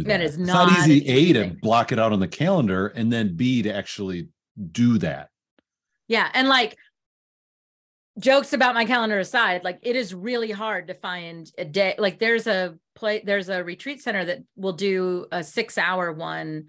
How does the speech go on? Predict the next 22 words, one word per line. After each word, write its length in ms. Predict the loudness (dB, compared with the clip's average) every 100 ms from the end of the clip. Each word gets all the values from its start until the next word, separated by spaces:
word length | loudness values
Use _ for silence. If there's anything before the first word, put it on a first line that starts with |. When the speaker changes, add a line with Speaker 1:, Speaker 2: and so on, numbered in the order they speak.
| _ _ _ _ -4
Speaker 1:
every 300 | -2 0 0
month. 560 | 0 0 -2 -4 -14 _ -4
And 140 | 0
I've 360 | 0 0 -2 -8 _ _ _ _ _ _
put 200 | -2 2
it 80 | 4
on 220 | 2 2
the 40 | -2
calendar 440 | -2 -2 0 0
months 300 | -2 -4 -4 -2
out 460 | 0 0 -2 -6
to, 100 | -10
like, 240 | -6 -6 -6
"Okay, 220 | -4 -2
you're 120 | -2
gonna 180 | -2 -4
go 160 | -4 -6
to 80 | -6
this 180 | -10 -12
place." 680 | -6 -4 -6 -10 -16 -20 _ _ _ _ _ -6
And, 200 | -2 0
like, 320 | -2 -2 -8